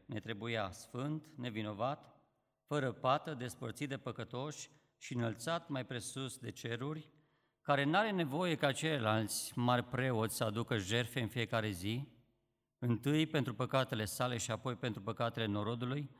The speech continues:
căci lucrul acesta l-a făcut odată pentru totdeauna când s-a adus jertfă pe sine însuși.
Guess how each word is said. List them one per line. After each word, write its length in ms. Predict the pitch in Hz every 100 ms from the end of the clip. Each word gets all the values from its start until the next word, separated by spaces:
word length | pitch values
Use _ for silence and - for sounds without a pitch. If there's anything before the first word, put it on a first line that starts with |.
| - - _ -
căci 220 | 127 -
lucrul 240 | 151 190 170
acesta 380 | 139 156 -
l-a 120 | 147 139
făcut 340 | 139 123 143
odată 400 | 135 135 139 135
pentru 300 | - 123 120
totdeauna 680 | - 107 113 123 123 113 107 - -
când 200 | - 120
s-a 220 | - 110
adus 400 | 110 104 127 123
jertfă 640 | 113 113 117 - 110 113 110 _ -
pe 100 | 110
sine 280 | - 110
însuși. 720 | 101 101 - 95 90 - -